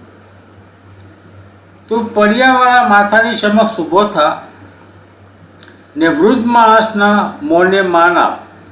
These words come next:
ને તારા દેવનો ડર રાખ. હું યહોવા છું. અને જો કોઈ પરદેશી તમારા દેશમાં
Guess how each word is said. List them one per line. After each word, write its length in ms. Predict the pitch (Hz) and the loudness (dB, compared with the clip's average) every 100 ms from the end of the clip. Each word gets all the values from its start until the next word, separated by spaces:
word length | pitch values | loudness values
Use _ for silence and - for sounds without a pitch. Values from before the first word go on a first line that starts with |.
| - - - _ _ - - - - - - - | -20 -20 -20 _ _ -20 -20 -20 -20 -20 -20 -10
ને 120 | 139 | -6
તારા 380 | 170 170 160 175 | -2 2 2 2
દેવનો 540 | 175 185 214 220 220 214 | 2 2 2 2 0 0
ડર 280 | 170 175 175 | 0 0 2
રાખ. 280 | 151 - - - - - - - - - - - 160 | 0 -2 -8 -20 -20 -20 -20 -20 -20 -20 -20 -14 -6
હું 180 | 202 214 | -2 0
યહોવા 480 | 160 151 160 160 | 2 2 2 0
છું. 260 | 160 - 131 - - - - - - - - - - - - _ - - - - - - | 0 -6 -14 -16 -20 -20 -20 -20 -20 -20 -20 -20 -20 -20 -20 _ -20 -20 -20 -20 -20 -6
અને 280 | 180 214 262 | -2 0 0
જો 200 | 240 277 | 0 0
કોઈ 260 | 285 285 | 0 -2
પરદેશી 640 | 285 240 214 226 220 254 - | -2 -4 -2 -2 -2 -6 -6
તમારા 440 | 208 196 214 226 | -4 0 0 0
દેશમાં 640 | 208 214 208 180 190 202 | 0 -2 -2 -4 -6 -6